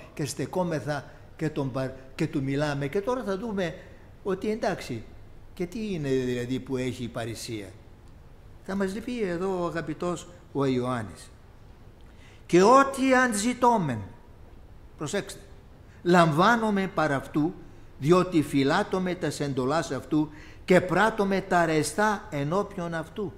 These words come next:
Αυτά που ευχαριστεί τον Θεόν, τα πράττομεν και κοιτάξτε εδώ πέρα. Ό,τι και να ζητήσουμε από τον Θεόν. Θα μου πεις, «Για περίμενε. Πόσες φορές δεν φωνάζω για κάτι και ο Θεός δεν ακούει?»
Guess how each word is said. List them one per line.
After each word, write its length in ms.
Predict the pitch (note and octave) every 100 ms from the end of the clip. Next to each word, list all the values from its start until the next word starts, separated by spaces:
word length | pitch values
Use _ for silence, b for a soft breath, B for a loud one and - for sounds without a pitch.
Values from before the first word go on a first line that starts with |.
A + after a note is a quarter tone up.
| B B -
Αυτά 400 | C3+ - G#3 G3+
που 80 | F#3
ευχαριστεί 600 | D3 - C#3 C3 - G3
τον 180 | - C#3+
Θεόν, 440 | - D3+ D3 A#2+ B B B -
τα 140 | C#3+ C3+
πράττομεν 640 | - F3+ F3+ E3 F3 F3 - - -
και 100 | D3+
κοιτάξτε 420 | D#3 G3 G3 F#3
εδώ 140 | E3
πέρα. 300 | D#3+ D#3+ A2 - - - - - -
Ό,τι 380 | A#3 D4+ - A#3
και 160 | A3+
να 100 | G3
ζητήσουμε 540 | E3 D3+ A#3 G#3 D3+ D3
από 160 | B2
τον 140 | C#3+ B2
Θεόν. 320 | - C3+ A2 - - - - - -
Θα 60 | C#3
μου 80 | D3
πεις, 180 | G#3+
«Για 140 | G#3+ G3+
περίμενε. 480 | F3 C3+ A2 G2+ G2 - - - - - - - - - - - - - -
Πόσες 260 | D#3 F#3 -
φορές 440 | E3+ D#3 C3 - - - - - - - - - - - - - - -
δεν 100 | D3
φωνάζω 440 | C#3+ C#3+ D#3+ C#3 C#3+
για 160 | C3
κάτι 300 | C3 C#3+ C#3
και 120 | C3+
ο 20 | C3
Θεός 220 | C#3+ C3
δεν 160 | C#3
ακούει?» 340 | C3 C3+ A#2